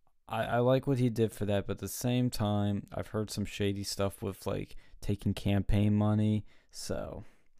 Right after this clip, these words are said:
I, I, I'm very mixed on Kushner. I, I'm not a hater, and I'm definitely not a lover, but he definitely is a talented guy with ability, but I don't know,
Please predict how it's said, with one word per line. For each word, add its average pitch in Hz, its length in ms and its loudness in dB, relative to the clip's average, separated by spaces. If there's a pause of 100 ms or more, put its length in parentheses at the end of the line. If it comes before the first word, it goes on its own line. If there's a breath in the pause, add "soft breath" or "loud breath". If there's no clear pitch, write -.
(840 loud breath)
I, - 80 -16 (720)
I, 127 340 -2
I'm 147 160 8
very 123 260 4
mixed - 400 -6
on - 140 -6
Kushner. - 640 -10 (340 loud breath)
I, 110 140 2
I'm 110 180 2
not 110 260 0
a - 20 0
hater, 110 360 2
and - 120 -4
I'm 95 200 -6
definitely 95 360 0
not 104 120 4
a - 20 2
lover, 101 540 -2 (520 soft breath)
but - 280 -2
he 110 200 -2
definitely 117 440 4
is 120 80 -2
a 120 60 -2
talented 117 440 0
guy 107 240 0
with 101 140 -4
ability, 98 760 2 (720 soft breath)
but - 160 0
I 101 80 0
don't 104 220 0
know, 101 500 4